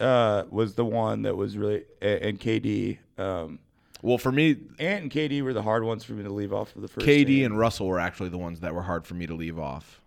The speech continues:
Speaker 1: Yeah, Russell is a tough one because, like,
Speaker 2: But if
Speaker 1: Russell,
Speaker 2: he
Speaker 1: Russell's, like, finish in this team, unfortunately, only has to do with the Thunder's success. Like, his numbers are gonna fucking be there.
Speaker 2: Well, I was gonna say, if he averages another triple-double again, it's like he has to be first team All N B A.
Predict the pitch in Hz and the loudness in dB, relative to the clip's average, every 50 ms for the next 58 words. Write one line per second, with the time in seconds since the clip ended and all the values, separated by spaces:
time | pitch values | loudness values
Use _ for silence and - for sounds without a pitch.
0 | _ - 123 151 147 143 151 165 185 185 180 - 190 165 151 - 143 131 156 143 | _ 2 4 6 6 8 8 6 6 6 4 2 0 0 0 2 0 0 0 0
1 | 139 139 - 135 135 131 - 123 123 123 113 117 120 113 - 135 123 117 110 107 | 0 -2 0 0 0 0 0 0 -2 -2 0 -2 -6 -2 2 2 2 2 2 0
2 | 117 113 113 110 107 - - - - 113 135 147 170 - 180 170 - 123 131 160 | -2 -2 -2 -2 -4 -6 -10 -16 0 6 6 8 8 8 4 2 0 2 4 6
3 | 185 202 202 226 226 220 208 170 - 170 156 147 143 139 - - - 226 - - | 6 6 4 2 2 2 2 2 2 2 2 2 2 0 -4 -10 -18 -20 -18 -4
4 | - - 151 156 147 131 - - 139 135 135 131 127 - - - 127 120 123 135 | -2 0 0 0 -2 -2 -4 -4 -4 -4 -2 -4 -4 -6 -8 -6 -6 -4 -4 -4
5 | 131 123 110 - 123 127 120 - 135 135 131 123 - _ - - - _ _ - | -4 -6 -4 -2 -2 -2 -2 -4 -6 -6 -6 -6 -8 _ -20 -20 -20 _ _ -2
6 | - 120 127 135 143 139 131 135 131 - 117 113 123 131 127 117 113 - - 110 | 0 2 2 4 2 2 2 2 0 0 0 0 0 0 2 0 -2 -2 -2 -4
7 | 104 107 104 101 101 - - 98 - - 110 98 87 - - 113 107 101 95 - | -4 -2 -2 -4 -4 -6 -8 -10 -6 -4 -4 -4 -4 -4 -4 -4 -4 -2 2 2
8 | 160 170 123 123 139 160 175 170 185 190 190 - 147 139 127 135 139 127 - 123 | 2 2 4 4 4 4 4 4 4 2 4 2 2 2 2 2 0 0 0 -2
9 | 123 113 - 110 104 107 104 92 82 85 131 131 113 120 127 123 107 120 117 104 | -4 -4 -4 -6 -6 -6 -4 -4 0 2 4 6 6 6 4 2 0 -4 -6 -2
10 | - 135 113 98 104 131 131 117 117 123 123 110 104 101 98 104 110 101 92 - | 0 0 0 2 2 2 4 4 4 4 2 0 -2 -2 -2 -2 -2 -2 -4 -4
11 | - 127 113 92 92 80 107 110 113 107 95 90 92 92 87 - - 90 90 107 | -4 -4 -4 -4 -2 0 0 0 0 0 -2 -2 -4 -6 -8 -6 -8 -8 -4 -4
12 | 107 101 113 120 120 - 92 87 87 - - 82 80 - - 95 90 82 82 80 | -4 -2 -4 -4 -4 -6 -10 -12 -12 -10 -10 -10 -10 -8 -8 -8 -8 -8 -8 -10
13 | 78 76 71 73 71 65 50 - | -10 -10 -10 -10 -10 -10 -12 -14